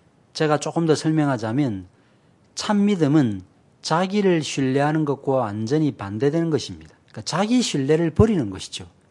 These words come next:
우선은 무엇을 믿-, 믿는다라는 말은 자기 신뢰를 버린다는 것입니다. 그리고 또 하나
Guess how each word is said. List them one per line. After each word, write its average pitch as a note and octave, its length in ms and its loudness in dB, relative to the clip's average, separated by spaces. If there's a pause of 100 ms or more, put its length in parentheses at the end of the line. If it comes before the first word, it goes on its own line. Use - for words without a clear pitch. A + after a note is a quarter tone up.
(120)
우선은 A#2 460 0 (840)
무엇을 G3+ 420 6
믿-, G#3 260 0 (200)
믿는다라는 C#3+ 680 4
말은 A2+ 400 2 (280)
자기 F#3+ 340 0
신뢰를 D3+ 500 0
버린다는 C3+ 440 0
것입니다. F#2 340 -16 (440)
그리고 F3+ 560 4 (380)
또 G3 140 6
하나 D#3+ 400 4